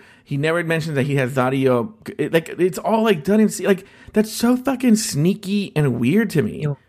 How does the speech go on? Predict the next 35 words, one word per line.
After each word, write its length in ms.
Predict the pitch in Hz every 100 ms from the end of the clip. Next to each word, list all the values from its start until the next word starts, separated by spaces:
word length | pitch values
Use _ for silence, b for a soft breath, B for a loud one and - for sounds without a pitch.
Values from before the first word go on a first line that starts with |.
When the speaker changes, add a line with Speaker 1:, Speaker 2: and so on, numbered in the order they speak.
| _
Speaker 2:
but 240 | 151 139 120
why? 340 | 147 226 147
I 100 | 127
don't 160 | 170 160
really, 260 | 160 123
like, 260 | 143 147 139
what's 180 | 151 -
the 100 | 127
end 200 | 180 160
game? 320 | 110 107 120 -
I 60 |
don't 140 | 143 151
really 200 | 156 143
understand 560 | 135 123 - 127 147
that. 180 | 98 85 - _ _ _ _ _ _ _ _ _ _ _ _
Speaker 1:
I 240 | 214 214 - -
Speaker 2:
Do 80 |
you? 320 | 113 110 139 214 - _ _ _ _ _ _ _
Or 60 | 127
do 80 |
you 80 | 123
have 140 | 120 117
a, 260 | 107 101 - _ _ _ _
Speaker 1:
I 220 | 170 202
Speaker 2:
a, 100 | 262
Speaker 1:
think, 460 | 254 220 202 202 214
Speaker 2:
uh, 80 | 135
Speaker 1:
here's 200 | 180 175
what 100 | 175
I 60 |
think. 320 | 143 95 - - -
This 100 | 147
is 40 |
my 100 | 147
theory. 340 | 123 - -